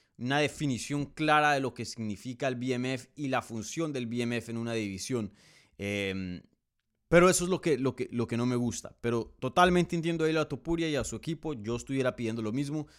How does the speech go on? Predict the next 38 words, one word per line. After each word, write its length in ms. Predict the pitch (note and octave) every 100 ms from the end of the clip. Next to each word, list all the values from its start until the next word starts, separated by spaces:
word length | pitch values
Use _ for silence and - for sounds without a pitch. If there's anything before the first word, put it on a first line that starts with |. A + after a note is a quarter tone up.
| _
si 160 | - -
fuera 360 | - A2 A2 C3
ellos. 380 | D3 D3+ - - _ _ -
Eh, 520 | G2 G2 G2 G2 F#2
pero 220 | A#2 A2+
yo 240 | A2+ C3+ B2+
como 180 | A#2+ A2
alguien 240 | A2+ B2
tercero, 640 | A#2 G2+ C3+ B2+ B2 - _ _
no 160 | - B2
sé. 240 | - D#2+ -
Eh, 200 | F#2 G#2
lo, 200 | D3+ D#3
lo 140 | E3
del 120 | E3
B 140 | D#3+ F3+
M 120 | F#3
F 160 | E3+ E3+
nunca 300 | F3 D#3+ D3+
me 80 | D3
ha 20 |
gustado. 460 | A#2+ - G2 D2
Yo 440 | F#2 F#2+ C3 D3+ -
pensé 540 | A#2 G#2+ - C3 F#2 - _ _ -
y, 260 | A2 A2+
y, 340 | A2+ A#2 A#2 C3
y 40 |
quería 460 | A#2 A#2 C3 D#3+ A2
que 80 | G#2
eso 140 | A#2
fuera 180 | C3 B2
exclusivo 520 | - - G#2 A#2 A#2
para 160 | A#2+ G#2
Nate 160 | G#2+
Diaz 340 | G#2 A2+ G#2+ -
y 80 |
Jorge 260 | F2+ G#2 G2
Masvidal. 640 | G#2+ G2+ F#2 G#2+ G#2 F#2+